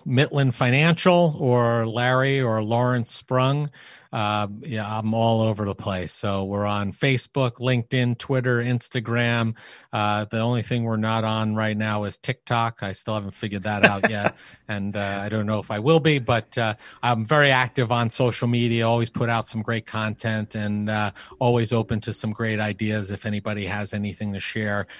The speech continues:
Speaker 1: they could always, uh, message me and be happy to listen to it.
Speaker 2: I appreciate you doing that. Uh, I think more of this kind of stuff that's made more readily available for the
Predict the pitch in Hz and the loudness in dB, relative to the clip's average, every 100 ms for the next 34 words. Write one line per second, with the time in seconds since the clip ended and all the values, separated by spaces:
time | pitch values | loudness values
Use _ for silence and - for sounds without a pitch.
0 | - 104 - 101 104 101 92 - 101 98 | -10 -8 -6 -4 -2 -4 -6 -4 -4 -2
1 | 101 95 - 98 104 101 98 92 95 98 | -2 -4 -6 -6 -4 -4 -4 -6 -6 -6
2 | 98 101 95 95 - 92 - 90 87 _ | -6 -6 -6 -6 -6 -6 -6 -10 -10 _
3 | _ _ _ _ 117 120 113 98 - 92 | _ _ _ _ 6 8 8 4 0 -4
4 | - 110 - 98 78 85 95 98 95 95 | 0 0 2 0 0 0 2 2 2 4
5 | 92 - 78 87 85 82 101 - _ - | 2 0 -4 -2 -2 -2 -4 -4 _ -8
6 | 82 101 104 101 95 90 87 78 101 - | -2 2 2 2 2 0 -4 0 0 0
7 | - 98 85 - 98 95 - 87 - - | 0 -2 0 0 4 2 2 -4 -4 -2
8 | 92 87 92 90 90 92 87 76 82 85 | 0 0 0 0 2 2 2 2 2 0
9 | 87 85 87 76 73 | -2 -4 -6 -4 -4